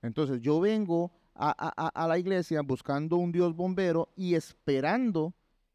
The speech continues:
que el mismo día que yo entre, p-, perdón, que yo salga por esa puerta, después de haber venido a la casa de Dios, todo esté bien. Pero la Biblia dice, "Todo lo que se pide debajo del cielo tiene su tiempo y tiene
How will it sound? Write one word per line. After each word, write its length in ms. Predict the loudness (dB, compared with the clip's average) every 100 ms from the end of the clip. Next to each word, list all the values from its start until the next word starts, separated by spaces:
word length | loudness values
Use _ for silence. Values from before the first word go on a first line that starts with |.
| _
que 100 | 0
el 80 | 0
mismo 460 | 2 0 0 0 0
día 180 | 0 0
que 160 | -2
yo 180 | 0 0
entre, 360 | 0 -2 -4 -6 -10 _
p-, 120 | -6
perdón, 260 | -2 0 0
que 100 | 2
yo 120 | 2
salga 440 | 2 0 0 -2 -2
por 160 | 0
esa 180 | 0 -2
puerta, 540 | 2 2 2 -2 -4
después 320 | -2 -4 0 2
de 80 |
haber 180 | 2 2
venido 280 | 0 0 0
a 20 |
la 100 | 0
casa 260 | 0 0 2
de 120 | 2
Dios, 300 | 2 2 -2 _ _ _ 2
todo 380 | 4 6 2 -2
esté 280 | -8 -2 2
bien. 320 | 4 2 -2
Pero 160 | 0 2
la 100 | 2
Biblia 320 | 2 2 2
dice, 380 | 0 -2 -4 -8 _ _ _ _ _ _
"Todo 340 | 4 4 2
lo 180 | 0 0
que 140 | -4
se 160 | -2 -4
pide 400 | 0 2 2 2
debajo 400 | 2 2 0 -2
del 160 | -4
cielo 500 | -4 0 0 0 -4 -8 _ _ _ _ _ _
tiene 300 | 0 2 -2
su 180 | -4
tiempo 640 | -6 0 2 2 _ -4 -4 _ _ _ -2
y 140 | -2
tiene 580 | _ 2 2 2 -2